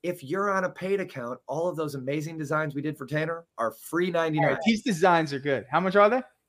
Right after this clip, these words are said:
Speaker 1: Free.
Speaker 2: Free. Would you say free ninety-nine?
Speaker 1: Free ninety-nine.
Speaker 2: <laughs> Design's free. All right. So, and I'm gonna show you guys that again. I mean, those of
Speaker 1: Yeah,
Speaker 2: you
Speaker 1: pop
Speaker 2: that,
Speaker 1: some of those
Speaker 2: I'm gonna
Speaker 1: up.
Speaker 2: pop some of these up. I think a lot of us know this guy here.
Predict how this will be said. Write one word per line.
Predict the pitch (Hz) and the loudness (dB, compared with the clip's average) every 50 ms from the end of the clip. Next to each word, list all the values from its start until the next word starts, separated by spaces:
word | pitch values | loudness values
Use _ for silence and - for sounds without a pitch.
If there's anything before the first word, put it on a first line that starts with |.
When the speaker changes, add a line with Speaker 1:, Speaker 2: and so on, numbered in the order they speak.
| _ | _
Speaker 1:
Free. | - - 226 262 269 240 170 - - _ _ _ _ _ _ _ - | 4 10 12 12 12 12 8 4 -2 _ _ _ _ _ _ _ -4
Speaker 2:
Free. | - 190 202 196 | 0 2 2 4
Would | 170 190 185 | 2 2 2
you | |
say | 160 165 151 | 2 2 0
free | - - 175 180 | 0 0 0 2
ninety-nine? | 185 185 185 190 190 196 202 208 202 202 - - | 4 4 4 4 2 2 2 2 0 -2 0 2
Speaker 1:
Free | 247 277 277 | 4 6 10
ninety-nine. | 269 254 254 240 240 240 233 214 190 170 135 110 101 - _ _ - - - - 143 | 12 12 12 10 10 10 10 10 10 10 6 2 -4 -12 _ _ -20 -18 -16 -18 -18
Speaker 2:
<laughs> | - _ - - 120 120 _ _ | -20 _ -20 -20 -20 -20 _ _
Design's | 165 160 160 196 202 214 208 - | -4 2 6 6 6 6 6 2
free. | - - 175 165 151 120 104 - _ _ - | -2 -4 -2 -2 -2 -2 -4 -8 _ _ -2
All | 147 147 | 2 4
right. | 156 156 151 - | 4 4 2 0
So, | - - 160 151 147 147 | 2 4 6 6 6 6
and | 143 160 | 4 2
I'm | 190 233 | 2 2
gonna | 277 247 | 0 -2
show | - - - 190 | -2 0 2 2
you | 190 180 160 | 2 2 2
guys | 147 135 127 127 120 | 2 2 2 2 0
that | 131 127 123 | -2 -2 -2
again. | 123 123 131 127 127 127 123 | -4 -4 -4 -4 -4 -4 -4
I | 123 | -4
mean, | 127 131 131 131 | -4 -6 -4 0
those | 135 151 160 160 | 0 2 4 6
of | 254 | 6
Speaker 1:
Yeah, | 294 277 226 | 8 8 6
Speaker 2:
you | 139 | 6
Speaker 1:
pop | 147 226 262 254 | 6 6 6 6
Speaker 2:
that, | 240 | 4
Speaker 1:
some | - 294 302 311 | 4 4 4 4
of | 311 | 8
those | 294 277 254 247 - | 10 10 10 10 10
Speaker 2:
I'm | 220 | 10
gonna | 226 226 - | 10 10 10
Speaker 1:
up. | - - - | 8 8 10
Speaker 2:
pop | 180 175 - | 10 10 10
some | - 185 175 160 | 8 4 4 4
of | 156 | 4
these | 156 151 - | 2 6 10
up. | 185 170 151 135 - - | 10 10 10 10 8 4
I | 165 | 0
think | 170 - 269 269 226 196 | 2 2 0 2 4 8
a | |
lot | 202 208 214 208 | 10 10 10 10
of | 185 180 | 8 4
us | 165 - | 0 2
know | 185 170 156 | 2 4 6
this | 175 233 262 - | 6 4 4 0
guy | - 143 123 123 131 | -4 -4 -4 -2 -4
here. | 131 139 139 135 156 - | -2 0 0 0 0 -2